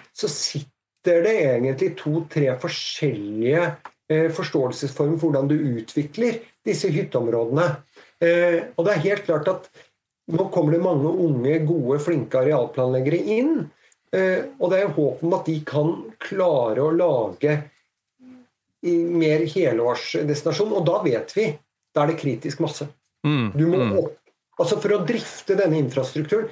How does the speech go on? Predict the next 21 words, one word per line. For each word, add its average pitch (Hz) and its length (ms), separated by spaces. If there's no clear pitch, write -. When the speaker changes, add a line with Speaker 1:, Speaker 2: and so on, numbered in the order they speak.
Speaker 1:
vet 165 120
du 196 60
hva, 202 60
skiløyper. 139 1400
Jeg 190 260
hadde 160 360
nå 160 220
i 170 40
vinterferien, 160 560
jeg 170 200
gikk 151 220
på 170 100
ski 175 240
fra 160 220
Norefjell 139 560
til 139 280
Ål. 131 340
Ehm, 139 260
det - 100
er 135 240
jo, 170 160